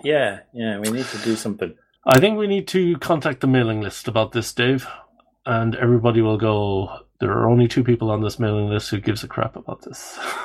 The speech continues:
Speaker 2: <laughs>
Speaker 1: Could be
Speaker 2: Actually,
Speaker 1: right.
Speaker 2: I know
Speaker 1: Could be
Speaker 2: that's
Speaker 1: right.
Speaker 2: not true because I know Jason Scott is on there, and I know he does give a crap about, uh, uh,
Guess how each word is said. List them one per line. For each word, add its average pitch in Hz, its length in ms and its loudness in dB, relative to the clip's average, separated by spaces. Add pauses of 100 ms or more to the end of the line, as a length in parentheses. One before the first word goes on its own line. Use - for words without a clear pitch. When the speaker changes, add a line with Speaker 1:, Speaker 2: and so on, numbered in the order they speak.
(220)
Speaker 2:
<laughs> 247 120 0 (360)
Speaker 1:
Could - 1200 -2
be - 60 6
Speaker 2:
Actually, 170 260 8
Speaker 1:
right. 127 180 6
Speaker 2:
I 131 40 0
know 156 180 0
Speaker 1:
Could 151 60 -2
be 147 40 2
Speaker 2:
that's 139 220 2
Speaker 1:
right. 139 80 -2
Speaker 2:
not 131 280 0
true 117 380 0
because 110 420 -6
I 113 100 -2
know 117 160 0
Jason 110 360 -2
Scott 110 360 0
is 101 140 -10
on 110 200 0
there, 107 180 0
and 107 280 0
I 107 80 0
know 113 200 4
he 107 100 2
does 107 200 2
give 110 160 2
a 104 80 -2
crap - 280 0
about, 104 300 -4 (160)
uh, 104 260 0 (640)
uh, 101 380 2